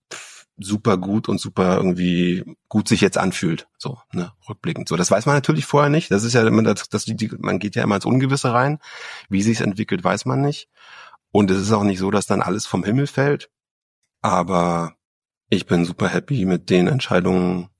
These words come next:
die da gefallen sind und dass ich da auf mein Bauchgefühl auch gehört habe, so,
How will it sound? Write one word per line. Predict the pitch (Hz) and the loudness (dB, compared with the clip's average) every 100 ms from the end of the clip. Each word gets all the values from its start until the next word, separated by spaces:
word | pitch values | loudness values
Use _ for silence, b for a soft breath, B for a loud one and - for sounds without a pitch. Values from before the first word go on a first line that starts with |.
| - | -4
die | 92 | 0
da | 92 | 2
gefallen | 87 101 90 92 | 0 -2 -2 0
sind | 92 92 90 | 0 -2 -2
und | 92 131 - - - _ b b b b b b b | -4 -4 -8 -20 -20 _ b b b b b b b
dass | 95 95 | -2 0
ich | 90 | 2
da | |
auf | 95 104 | 2 4
mein | 90 | 4
Bauchgefühl | 85 85 - 92 101 | 4 0 -2 -2 2
auch | 90 | 2
gehört | - 85 92 | 2 0 0
habe, | - 82 | -4 -4
so, | 131 85 | -4 -4